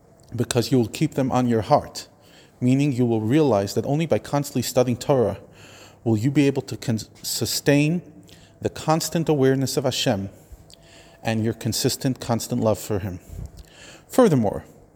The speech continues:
you will enthusiastically, enthusiastically teach your knowledge of the Torah to others. Vishinantam levanecha,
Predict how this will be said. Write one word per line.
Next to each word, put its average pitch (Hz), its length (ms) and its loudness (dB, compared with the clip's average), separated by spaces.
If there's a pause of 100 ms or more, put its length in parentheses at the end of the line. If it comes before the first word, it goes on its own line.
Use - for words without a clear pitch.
(340)
you 127 160 0
will 143 160 4
enthusiastically, 139 1080 0 (360)
enthusiastically 120 1000 0 (320)
teach - 320 0
your 147 80 6
knowledge 131 560 0 (520)
of 160 140 6
the 147 100 4
Torah 113 360 0
to 120 200 -4
others. - 480 0 (920)
Vishinantam 131 680 2
levanecha, 117 480 -2